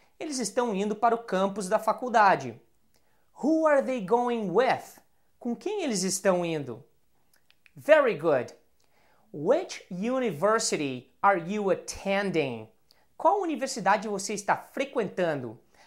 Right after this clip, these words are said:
Aqui vimos a question word which,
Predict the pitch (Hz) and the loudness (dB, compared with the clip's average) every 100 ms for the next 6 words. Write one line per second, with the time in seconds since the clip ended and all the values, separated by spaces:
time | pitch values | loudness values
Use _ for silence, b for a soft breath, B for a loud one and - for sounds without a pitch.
0 | b 196 196 - 302 190 262 262 262 - | b -10 -8 -6 -4 -2 -2 -2 -4 -8
1 | _ - - - 233 240 240 175 170 190 | _ -6 -4 4 4 4 -6 -4 0 0
2 | 196 - _ - 127 139 233 131 - - | 0 -8 _ -20 -6 4 4 4 -4 -8
3 | - | -10